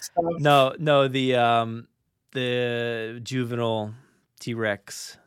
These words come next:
Speaker 2: Lost World, Hammond Collection.
Speaker 1: For Hammond Collection?
Speaker 2: Yeah.
Speaker 1: Yeah, it's too big. I'm never picking that thing up.
Speaker 2: No, it's not, it's just not even, it's not very well painted. It looks not good.
Speaker 1: Oh.
Speaker 2: Um, and
Speaker 1: I
Speaker 2: I know
Speaker 1: mean
Speaker 2: that there's a lot of complaints with the Stegosaurus just being, like,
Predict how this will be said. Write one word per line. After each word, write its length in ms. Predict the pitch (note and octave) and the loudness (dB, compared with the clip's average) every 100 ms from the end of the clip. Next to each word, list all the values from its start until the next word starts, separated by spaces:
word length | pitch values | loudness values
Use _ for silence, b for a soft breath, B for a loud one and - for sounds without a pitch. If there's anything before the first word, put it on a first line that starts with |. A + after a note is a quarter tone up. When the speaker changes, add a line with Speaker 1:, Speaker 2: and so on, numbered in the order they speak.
| _ | _
Speaker 2:
Lost 260 | A2+ G#2+ - | -4 -4 -2
World, 380 | G#2+ G#2+ G#2 G#2 _ _ _ _ _ _ _ - | 0 0 -2 -8 _ _ _ _ _ _ _ -10
Hammond 280 | A#2 G#2+ G2 | -6 -6 -2
Collection. 360 | A2 G2+ A#2+ | -2 -2 -4
Speaker 1:
For 40 | C#3 | -2
Hammond 280 | C#3 D#3+ | 0 0
Collection? 520 | F3+ F3 F#3 G#3+ A3 G#3+ _ | 2 4 4 0 -6 -6 _
Speaker 2:
Yeah. 120 | A#2 | 2
Speaker 1:
Yeah, 140 | C#3+ C3 | 4 4
it's 120 | - | 2
too 140 | - | -4
big. 260 | C#3+ F#3+ D3+ | 2 4 4
I'm 100 | A#2 | 0
never 180 | D3 D#3 | -8 -8
picking 260 | - B2+ G#2 | -8 -8 -10
that 160 | G#2+ | -10
thing 160 | G2+ G#2+ | -10 -6
up. 220 | D#3 - _ _ - | -6 -8 _ _ -6
Speaker 2:
No, 220 | B2+ A#2+ | 0 2
it's 160 | A#2+ C#3+ | 2 -2
not, 120 | C#3 | -4
it's 100 | C3+ | -4
just 120 | D3 | 0
not 220 | C#3 A#2+ | 2 2
even, 320 | A#2 A2 G2+ - | 2 -4 -8 -10
it's 180 | G2+ B2+ | -12 -8
not 160 | G#2+ | -8
very 300 | G2 G#2+ G2+ | -8 -6 -6
well 180 | F2+ A#1+ | -6 -8
painted. 520 | - A#2+ G#2 A2 G#2 - _ | -10 -8 -6 -4 -6 -10 _
It 80 | - | -10
looks 280 | G2 F#2+ - _ _ - | -10 -10 -16 _ _ -12
not 340 | F#2+ E2+ G#2 | -10 -10 -10
good. 300 | F#2+ G2 G2+ | -10 -10 0
Speaker 1:
Oh. 400 | C#3+ C#3 A#2 - - | 4 4 2 -4 -12
Speaker 2:
Um, 440 | - G#2+ G2+ F#2 G2 | -6 -2 -2 -4 -8
and 140 | A2+ B2 | -2 0
Speaker 1:
I 40 | |
Speaker 2:
I 20 | |
know 180 | A#3+ A#2+ | 2 2
Speaker 1:
mean 80 | A2+ | 0
Speaker 2:
that 200 | A2+ A2 | -2 -4
there's 200 | A2+ G#2 | -6 -4
a 60 | |
lot 160 | G#2+ G#2+ | -4 -4
of 80 | G#2+ | -6
complaints 480 | A2 - A2 G2 - | -12 -12 -14 -12 -14
with 120 | F#2+ | -12
the 60 | |
Stegosaurus 920 | F#2 - G2 F#2 - B2 A#2+ A#2 A#2 - | -12 -12 -12 -12 -8 -2 0 0 -4 -10
just 320 | A2+ F#2 - | -12 -12 -12
being, 260 | G#2 G2 F#2+ | -12 -10 -10
like, 260 | F2+ E2+ | -12 -14